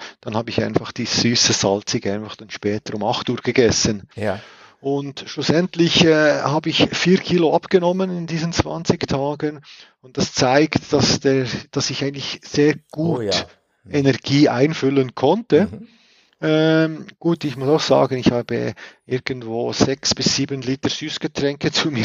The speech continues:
Speaker 2: Ja,
Speaker 1: genommen. Das sind
Speaker 2: okay.
Speaker 1: natürlich auch Riesenmengen an Kalorien. Äh, aber ich denke, eben, ich, ich habe, ich habe, äh, vier Kilo abgenommen und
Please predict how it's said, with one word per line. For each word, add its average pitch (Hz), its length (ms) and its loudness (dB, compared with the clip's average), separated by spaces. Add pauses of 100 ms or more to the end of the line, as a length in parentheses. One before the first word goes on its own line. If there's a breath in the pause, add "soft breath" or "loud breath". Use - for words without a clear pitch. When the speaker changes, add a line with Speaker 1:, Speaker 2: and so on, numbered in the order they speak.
(100)
Speaker 2:
Ja, - 120 4
Speaker 1:
genommen. 143 380 -2
Das - 220 0
sind 131 140 -4
Speaker 2:
okay. - 100 -4
Speaker 1:
natürlich 143 280 -2
auch 156 200 2 (340 loud breath)
Riesenmengen 156 840 2
an 139 160 2
Kalorien. 147 600 4 (1300 loud breath)
Äh, 143 360 4 (300 loud breath)
aber 147 260 0
ich 139 280 -6
denke, 156 360 2 (380)
eben, 135 240 -2
ich, - 300 -10 (420)
ich 147 180 -2
habe, 139 360 4 (340 loud breath)
ich - 140 -4
habe, 131 220 -2
äh, 131 480 -2
vier 151 180 2
Kilo 139 380 2
abgenommen 123 480 -2
und 117 240 -8